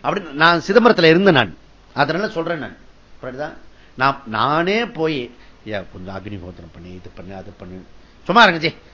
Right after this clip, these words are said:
எப்ப பார்த்தாலும் நீங்க எதை வந்து சொல்லிட்டு இருக்கீங்க. அந்த தொடரை விட்டோன்னா அப்புறம் நாளைக்கு பார்க்க முடியாது. சும்மா இருங்க.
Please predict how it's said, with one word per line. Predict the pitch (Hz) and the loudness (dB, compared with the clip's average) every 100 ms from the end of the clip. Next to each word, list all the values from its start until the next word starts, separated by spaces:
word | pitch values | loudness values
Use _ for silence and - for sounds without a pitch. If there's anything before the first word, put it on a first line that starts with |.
| - | -12
எப்ப | 135 139 | -8 -4
பார்த்தாலும் | 143 139 151 | -4 -4 -6
நீங்க | 131 120 | -8 -8
எதை | 113 | -8
வந்து | 110 107 104 | -10 -12 -14
சொல்லிட்டு | 95 92 | -16 -16
இருக்கீங்க. | 85 90 - - - - | -18 -20 -20 -20 -20 -12
அந்த | - 123 | -10 -8
தொடரை | 123 147 160 | -4 -2 0
விட்டோன்னா | 131 147 147 139 | -2 -4 -2 -2
அப்புறம் | 117 123 | -2 -4
நாளைக்கு | 123 127 123 | -2 -2 -4
பார்க்க | 117 | -4
முடியாது. | 104 - | -6 -8
சும்மா | 151 147 | -4 -4
இருங்க. | 107 - | -4 -10